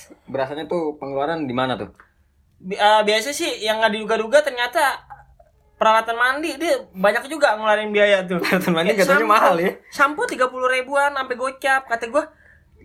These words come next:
Speaker 2: "Aku mendingan gua beli saset."
Speaker 1: Iya,
Speaker 2: Yang saset
Speaker 1: saset.
Speaker 2: itu kan enak, bisa seribuan. Ya
Speaker 1: Iya.
Speaker 2: kan seribuan gua beli tiga ribu. Makanya apa? Satunya setengah. Jadi sekali mandi setengah. Enak gitu kan. Jadi kata gua, "Ih, enam hari lumayan," gitu
Speaker 1: Iya,
Speaker 2: kan. Lebih
Speaker 1: iya,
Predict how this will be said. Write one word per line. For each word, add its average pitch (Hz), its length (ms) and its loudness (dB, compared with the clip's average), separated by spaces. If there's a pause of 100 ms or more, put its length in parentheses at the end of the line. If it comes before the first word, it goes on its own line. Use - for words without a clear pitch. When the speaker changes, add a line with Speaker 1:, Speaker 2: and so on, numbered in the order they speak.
(120)
Speaker 2:
"Aku 220 180 -2
mendingan 196 240 0
gua 180 100 -2
beli 175 140 -6
saset." 220 480 -6
Speaker 1:
Iya, 247 320 -2
Speaker 2:
Yang 185 80 2
saset 190 240 0
Speaker 1:
saset. 226 60 -4
Speaker 2:
itu 247 100 -4
kan 277 120 -4 (120)
enak, 285 160 0 (280)
bisa 196 200 -2
seribuan. 190 560 0 (320)
Ya 170 160 -4
Speaker 1:
Iya. - 20 0
Speaker 2:
kan 220 160 2
seribuan 226 460 -4
gua 240 80 -6
beli 214 140 -4
tiga 175 180 2
ribu. 202 400 -2 (160)
Makanya 190 480 0
apa? 147 180 -6
Satunya 180 420 -4
setengah. 226 360 -2 (160)
Jadi 254 180 2
sekali 208 300 2
mandi 202 240 0
setengah. 262 400 0 (320)
Enak 262 420 4
gitu 196 300 4
kan. 196 180 2
Jadi 202 240 0
kata 190 220 -2
gua, 202 180 2
"Ih, 208 140 -2
enam 180 160 -2
hari 165 400 0
lumayan," 180 680 2
gitu 123 220 -4
Speaker 1:
Iya, - 100 0
Speaker 2:
kan. - 160 0
Lebih 156 220 -6
Speaker 1:
iya, 143 80 2